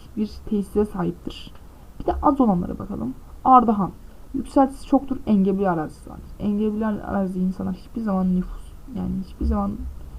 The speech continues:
insanlar sevmez, göç de etmez. Sanayi faaliyetleri gelişmemiştir. Hakkari, sanayi faaliyetlerine gelişen bir yer kesinlikle nüfusun fazla olduğu yerlerdir.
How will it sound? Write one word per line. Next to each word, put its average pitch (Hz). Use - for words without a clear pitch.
insanlar 185
sevmez, 233
göç 185
de -
etmez. -
Sanayi 254
faaliyetleri 262
gelişmemiştir. 180
Hakkari, 208
sanayi 220
faaliyetlerine 220
gelişen 208
bir 208
yer 220
kesinlikle 220
nüfusun 208
fazla 196
olduğu 202
yerlerdir. -